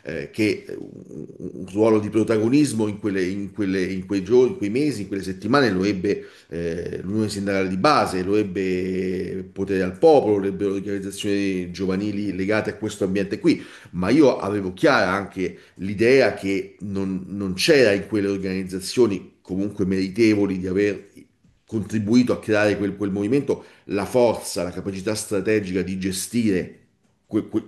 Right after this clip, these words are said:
quella, quella enormità. Io ho fatto riferimento, ho accostato questa cosa, eh, al, al voto, mm, referendario per il no,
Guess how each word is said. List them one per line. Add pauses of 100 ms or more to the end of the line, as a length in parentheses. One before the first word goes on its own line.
(120)
quella,
quella
enormità. (840)
Io
ho
fatto
riferimento,
ho
accostato
questa
cosa,
eh,
al,
al
voto,
mm,
referendario
per
il
no,